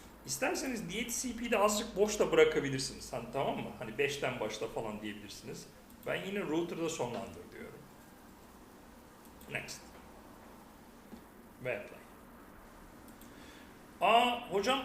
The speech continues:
ama burada trunk portları falan seçtirmedi. Hani işte aks-, şu şeyler, access point'ler hangi portlara bağlı?" E bunu söylemeye gerek yok ki. O zaten access point'leri de biliyor. Hangi portlara bağlı olduğunu da biliyor.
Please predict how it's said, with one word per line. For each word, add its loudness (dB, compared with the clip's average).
ama 2
burada 2
trunk 4
portları 4
falan 4
seçtirmedi. -2
Hani 0
işte -6
aks-, -4
şu -12
şeyler, 0
access -2
point'ler 4
hangi -2
portlara 2
bağlı?" 6
E -8
bunu -6
söylemeye -6
gerek -4
yok -12
ki. -14
O -2
zaten -2
access -4
point'leri -6
de -8
biliyor. 0
Hangi -4
portlara 0
bağlı 6
olduğunu 2
da 0
biliyor. 0